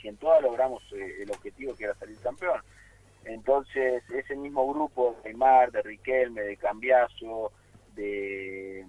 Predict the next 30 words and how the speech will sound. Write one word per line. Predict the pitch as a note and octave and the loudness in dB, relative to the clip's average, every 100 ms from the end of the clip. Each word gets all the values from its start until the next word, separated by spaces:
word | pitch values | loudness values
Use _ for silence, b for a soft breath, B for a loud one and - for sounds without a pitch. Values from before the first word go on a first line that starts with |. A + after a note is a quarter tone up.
| - | -8
Placente, | A2 G2+ - C3 B2+ A#2+ - A#2 A#2 A2+ A2+ | 2 2 4 0 0 -4 -10 -8 -8 -10 -10
eh, | G#2 F#2+ G2 G2 F#2+ F#2+ - | -12 -16 -18 -16 -18 -18 -18
bueno, | - - - - | -18 -18 -20 -18
no, | - | -14
no | - - | -12 -10
llegó. | G#2+ G#2+ G#2+ G#2 G#2 B B B _ _ | -10 -4 -4 -4 -8 B B B _ _
Había | A2 C3+ D3+ | 2 6 6
muchos | G3 G#3+ F3+ | 6 2 0
jugadores | - C#3 C3+ D#3+ D3+ C3 B2+ - _ _ - | 6 10 10 10 8 6 2 -10 _ _ -8
que, | B2 A#2+ A#2 A2 | -4 -4 -6 -10
que | A#2+ - | -12 -2
llegaron | B2 C#3 C3 | 6 6 6
a | B2+ | 2
ese, | B2+ - B2+ A#2 A2 G2+ G2+ _ _ | 0 -4 -8 -6 -8 -10 -16 _ _
a | - A2+ | -8 -8
ese | A#2 - A#2 A2 G#2+ G#2 | -8 -10 -10 -8 -8 -10
mundial | A2 B2+ C3 D#3 D3+ E3 - - | -8 -10 0 6 6 6 -6 -14
y | A#2+ | -4
otros | D3+ D#3+ - | -4 -4 -6
que | C3 | -4
venían, | B2 B2+ C3+ C3 | -4 -6 -6 -6
como | A#2+ A#2 | -6 -6
en | A#2+ | -6
el | A2+ | 0
caso | B2 B2+ | 0 -2
de | A2+ | -8
Saviola, | A2+ C#3+ C#3+ A2 | -8 -6 -4 -4
que | G2+ | -6
fue, | A2 | -10
eh, | G#2+ | -10